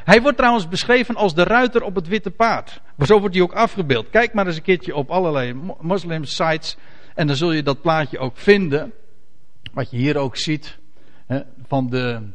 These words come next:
hè, de ruiter op het witte paard. Wat heel opmerkelijk is. Want de ruiter op het witte paard komen we namelijk in de Bijbel ook tegen. Meer speciaal in het boek Openbaring.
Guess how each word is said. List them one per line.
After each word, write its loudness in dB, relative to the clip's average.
hè, -2
de 4
ruiter 6
op 0
het -2
witte 0
paard. 0
Wat 2
heel 4
opmerkelijk 0
is. -4
Want 6
de 8
ruiter 6
op 2
het -2
witte 0
paard 0
komen 0
we -2
namelijk 0
in -2
de -2
Bijbel 0
ook -2
tegen. -4
Meer 2
speciaal -4
in -8
het -6
boek -4
Openbaring. -2